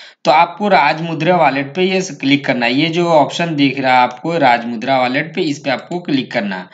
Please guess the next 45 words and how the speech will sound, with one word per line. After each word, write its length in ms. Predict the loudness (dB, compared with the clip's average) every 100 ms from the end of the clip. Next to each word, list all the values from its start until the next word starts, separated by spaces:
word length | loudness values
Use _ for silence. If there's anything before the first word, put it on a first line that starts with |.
| -20 -20 -20 -6
उसके 380 | -2 -2 -2 2
बाद 340 | 4 4 4
आपको 380 | 2 0 0 -2
यहाँ 280 | -2 -2 -4
से 120 | -4
बैंक 340 | 0 0 0
डिटेल्स 420 | -6 -4 -4 -4 -6
को 400 | -2 0 0 -2
आपको 440 | -4 -6 -4 -6
चूज 280 | -2 -4 -2
करना 280 | -2 2 0
है, 80 |
किस 240 | 0 -2 0
बैंक 300 | 0 0 -4
अकाउंट 340 | -6 -4 -2
में 80 | 0
आपको 340 | 0 -2 -6
अमाउंट 500 | -4 0 0 0 0
को 120 | -2 0
लेना 320 | 0 0 -4
है। 80 | -8 -16 -14 -6
तो 60 |
जैसे 280 | -2 0 0
मान 260 | 2 2 2
लीजिए 180 | 0 0
मैंने 300 | 2 2 2
इस 260 | -2 -2
बैंक 280 | -2 -2 -2
अकाउंट 300 | -6 -6 -4
को 100 | -2
आपको 280 | -4 -4 -10
सिलेक्ट 360 | -6 -8 -8 -10
किया। 160 | -12 -12 -20 -4 0
अब 200 | 0 2
जो 200 | 4 6
भी 180 | 4 4
वॉलेट 580 | 2 2 2 0 -2
में 140 | 0 2
आपका 280 | 2 2 0
अमाउंट 380 | 2 0 2
होगा 160 | 4 4
उससे 360 | 2 -2 0 2
आपको 380 | 2 2 -4
सिक्स 500 | -4 0 -2 -2 -8
रुपीज 500 | -6 -6 -2 -2 -4